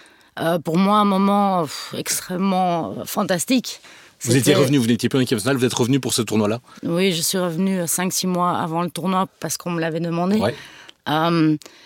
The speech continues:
Speaker 1: en plus, c'était, euh, dans mon village quasiment,
Speaker 2: Ouais.
Speaker 1: donc, euh,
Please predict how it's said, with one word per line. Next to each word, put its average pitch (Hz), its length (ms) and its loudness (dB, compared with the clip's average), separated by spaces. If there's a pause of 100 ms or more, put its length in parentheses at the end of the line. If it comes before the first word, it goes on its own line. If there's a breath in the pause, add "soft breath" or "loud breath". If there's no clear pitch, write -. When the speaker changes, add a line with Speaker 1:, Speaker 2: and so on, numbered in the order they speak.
(220 loud breath)
Speaker 1:
en 202 160 4
plus, 240 180 4
c'était, 214 400 2
euh, 170 240 4 (540 loud breath)
dans 190 200 0
mon 196 180 4
village 214 500 4
quasiment, 202 540 2
Speaker 2:
Ouais. 202 120 0
Speaker 1:
donc, 180 280 -2
euh, 180 200 2